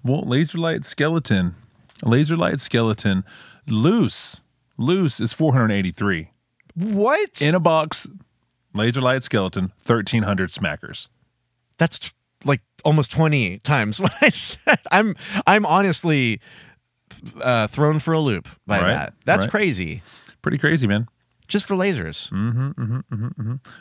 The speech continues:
Speaker 1: All right, uh, Mosquitor.
Speaker 2: That sounds
Speaker 1: Yes.
Speaker 2: like Stinkor.
Speaker 1: Yeah.
Speaker 2: Yeah.
Speaker 1: He, he is, uh, he's one of the coolest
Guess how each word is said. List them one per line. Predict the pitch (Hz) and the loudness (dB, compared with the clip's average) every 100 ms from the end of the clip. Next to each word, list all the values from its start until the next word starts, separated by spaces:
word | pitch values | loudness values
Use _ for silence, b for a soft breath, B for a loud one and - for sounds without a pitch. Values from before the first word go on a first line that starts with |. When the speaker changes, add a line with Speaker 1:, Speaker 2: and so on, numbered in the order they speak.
| B | B
Speaker 1:
All | 135 | 2
right, | 131 120 117 | 2 0 2
uh, | 120 113 | 2 2
Mosquitor. | 127 131 - 226 233 196 147 80 - _ _ _ _ - | 2 0 2 2 2 2 2 0 -6 _ _ _ _ -12
Speaker 2:
That | 233 - - _ _ _ _ _ _ - 113 - | -12 -12 -18 _ _ _ _ _ _ -6 -4 0
sounds | |
Speaker 1:
Yes. | 120 | 0
Speaker 2:
like | 104 - | -2 -2
Stinkor. | 110 98 92 90 - | -2 -2 -2 -4 -2
Speaker 1:
Yeah. | 113 95 - - | 0 0 -4 -8
Speaker 2:
Yeah. | 117 113 | 0 2
Speaker 1:
He, | 139 - | 2 0
he | 123 127 | 0 2
is, | 120 117 120 | 0 0 0
uh, | 117 | 0
he's | 113 127 120 | 2 0 0
one | 127 139 | 0 0
of | 143 | -2
the | 147 135 | -4 -4
coolest | - 185 214 208 139 92 - - | -4 0 2 2 0 -2 -6 -10